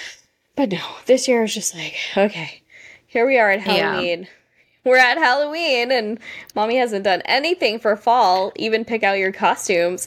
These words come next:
Speaker 1: So here we go to the Halloween <laughs> store.
Speaker 2: Yeah. Um,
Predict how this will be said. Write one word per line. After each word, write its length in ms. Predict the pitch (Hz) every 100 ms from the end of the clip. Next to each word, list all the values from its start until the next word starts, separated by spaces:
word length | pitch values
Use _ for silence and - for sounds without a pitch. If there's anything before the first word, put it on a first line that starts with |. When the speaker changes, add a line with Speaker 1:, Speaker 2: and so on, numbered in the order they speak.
| -
Speaker 1:
So 400 | - 190 180 180
here 240 | 214 269
we 80 | 320
go 260 | 339 370 311
to 120 | 302
the 100 | 269
Halloween 500 | 285 277 277 294 403
<laughs> 140 | - -
store. 460 | - 240 - 254 - - - - - - - _ 605 - - - - - - - 185
Speaker 2:
Yeah. 420 | 190 175 160 165 - - -
Um, 840 | 208 208 196 196 190 - - -